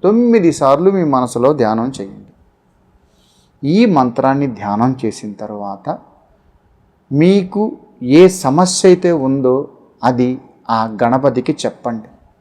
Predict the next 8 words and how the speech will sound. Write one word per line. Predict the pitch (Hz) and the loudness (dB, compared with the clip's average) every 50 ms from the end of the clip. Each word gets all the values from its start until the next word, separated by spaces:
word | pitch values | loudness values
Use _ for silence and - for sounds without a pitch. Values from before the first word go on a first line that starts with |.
| _ _ _ _ _ _ _ _ _ _ _ _ _ _ _ _ - _ _ _ _ - _ _ _ _ - 156 | _ _ _ _ _ _ _ _ _ _ _ _ _ _ _ _ -20 _ _ _ _ -20 _ _ _ _ 0 2
మీరు | 175 214 220 226 220 - - - | 4 4 4 4 2 0 -2 -4
సమస్త | 143 139 160 190 202 196 - - - _ _ _ _ - 233 220 - - - - _ _ - 131 113 113 | -4 -2 0 0 0 0 -2 -8 -12 _ _ _ _ 6 6 6 6 2 -6 -20 _ _ -16 -8 0 4
దేవతలందరికీ | 131 143 156 175 190 185 185 160 127 113 120 135 151 170 180 185 190 190 - 233 240 233 - - | 6 6 6 6 4 4 4 4 4 2 0 2 4 4 4 4 2 2 2 0 0 0 2 0
చెప్పేవారికల్లా | 175 147 - - 165 165 151 139 131 120 117 113 - 107 101 98 104 120 135 117 - - - - - _ _ _ _ _ _ _ _ _ _ _ - | -2 -2 0 0 0 0 2 2 0 -2 -2 -4 -8 -10 -8 -2 2 4 4 2 2 -4 -20 -20 -20 _ _ _ _ _ _ _ _ _ _ _ -8
మీరు | 131 117 113 113 113 123 202 302 330 - - - - _ _ _ _ _ _ _ _ _ - | -4 -2 -2 0 2 2 2 2 0 -4 -14 -20 -20 _ _ _ _ _ _ _ _ _ 2
ఒక్క | 143 185 190 185 - - - - 240 226 175 135 120 117 | 2 2 2 2 -6 -6 2 4 4 4 4 2 4 4
గణపతికి | 139 160 196 220 208 247 240 - 254 226 - 254 214 - - | 4 6 6 4 6 4 4 4 2 2 2 2 2 4 4
చెప్తే | 196 165 - - - - 185 196 | 4 4 4 0 2 6 8 8